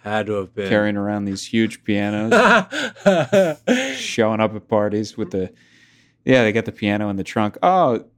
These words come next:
Speaker 2: yeah, I mean, I brought the piano."
Speaker 1: I mean,
Speaker 2: Like,
Speaker 1: yeah, I keep
Speaker 2: you know.
Speaker 1: it in there. I didn't bring it specifically for this, explaining that every time.
Speaker 2: If you guys
Speaker 1: Like
Speaker 2: want me to, too, get, like, "Yeah, go get it, go get it."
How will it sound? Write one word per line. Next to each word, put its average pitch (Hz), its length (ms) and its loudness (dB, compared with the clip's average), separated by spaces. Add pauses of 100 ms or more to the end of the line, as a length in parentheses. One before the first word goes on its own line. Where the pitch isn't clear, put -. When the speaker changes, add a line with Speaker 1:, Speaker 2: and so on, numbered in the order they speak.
(200)
Speaker 2:
yeah, 202 200 4
I 151 100 4
mean, 170 200 0
I 131 40 2
brought 131 280 2
the 107 80 -6
piano." 104 480 0
Speaker 1:
I 92 80 0
mean, 180 140 6
Speaker 2:
Like, 151 60 0
Speaker 1:
yeah, 185 160 6
I 123 60 2
keep 196 260 2
Speaker 2:
you 151 60 4
know. 135 60 6
Speaker 1:
it 170 40 6
in 180 80 4
there. 92 380 -2
I 110 120 0
didn't 123 280 0
bring 139 180 4
it 123 100 2
specifically 123 460 0
for 123 120 -2
this, 120 160 4
explaining 131 420 0
that 120 220 2
every 113 220 -2
time. 110 420 0 (440)
Speaker 2:
If 123 140 -6
you 156 80 4
guys 180 180 4
Speaker 1:
Like 120 80 -2
Speaker 2:
want 160 160 2
me 110 120 2
to, 98 100 0
too, 107 320 0
get, - 340 -8
like, 214 240 -2
"Yeah, 349 120 2
go 302 220 0
get 330 240 0
it, 240 100 0
go 247 120 2
get 254 160 -2
it." - 160 -6